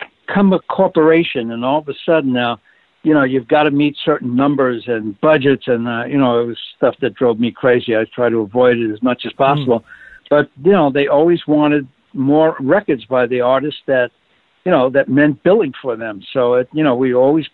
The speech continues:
Speaker 1: pushing Steppenwolf and, and, uh, Three Dog Night and whatever to, to give us more product.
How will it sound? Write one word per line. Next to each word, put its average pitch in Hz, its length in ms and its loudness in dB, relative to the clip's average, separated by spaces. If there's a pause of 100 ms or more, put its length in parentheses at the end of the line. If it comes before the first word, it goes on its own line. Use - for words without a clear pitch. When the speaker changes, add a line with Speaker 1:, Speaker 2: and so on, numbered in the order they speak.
Speaker 1:
pushing 139 320 -4 (160)
Steppenwolf 127 640 2
and, 120 180 -4 (440)
and, 120 380 0
uh, 120 240 2 (100)
Three 139 160 0
Dog 123 300 2
Night 123 240 0
and 123 100 -4
whatever 123 300 0
to, 131 120 -2 (120)
to 135 100 -2
give 127 220 -2
us 131 180 -4
more 135 160 4
product. 151 540 0